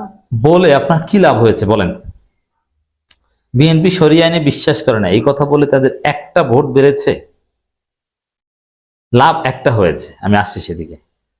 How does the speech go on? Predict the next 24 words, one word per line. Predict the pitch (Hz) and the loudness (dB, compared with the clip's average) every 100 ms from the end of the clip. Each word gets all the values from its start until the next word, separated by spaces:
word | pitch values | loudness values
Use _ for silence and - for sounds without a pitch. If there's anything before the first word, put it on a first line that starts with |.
| _ _ | _ _
কিন্তু | 131 131 | -2 2
লক্ষ | 131 185 180 202 | 2 0 0 0
লক্ষ | 165 156 160 | 2 2 2
ভোট | 127 127 - | 2 0 -2
কমেছে, | 107 92 - | -2 -2 -2
বিরোধীদের | 107 151 156 156 156 | 2 4 4 4 4
হাতে | 156 147 | 2 0
একটা | - | 0
অস্ত্র | 131 - - | -2 -2 -4
তৈরি, | 156 139 117 110 - _ | 0 0 0 -6 -14 _
তুলে | 120 104 | 0 2
দিয়েছে। | 87 78 - - _ _ _ _ _ _ _ _ _ _ _ 117 - _ 127 | 0 -4 -12 -14 _ _ _ _ _ _ _ _ _ _ _ -16 -16 _ -10
বুঝুন | 117 - 139 143 151 131 | -10 0 2 2 0 2
যে | 135 | 0
মির্জা | 120 120 123 | 2 2 2
ফখরুল | 123 120 120 | 2 0 0
কতটা | 113 110 - 101 - | 0 -4 -2 -4 -4
স্টুপিড | - - - 180 165 120 | -10 -6 -2 0 0 2
মহাসচিব, | 107 95 87 80 76 _ _ _ _ _ _ _ _ | 0 -2 -10 -18 -20 _ _ _ _ _ _ _ _
এইভাবে | 143 160 180 | 2 4 2
একটা | 180 185 | 2 0
দলকে | 170 160 160 | 0 0 0
বেকায়দায় | 156 147 156 156 156 | 0 0 2 2 2
ফেলে, | 156 151 113 - | 0 -2 -4 -10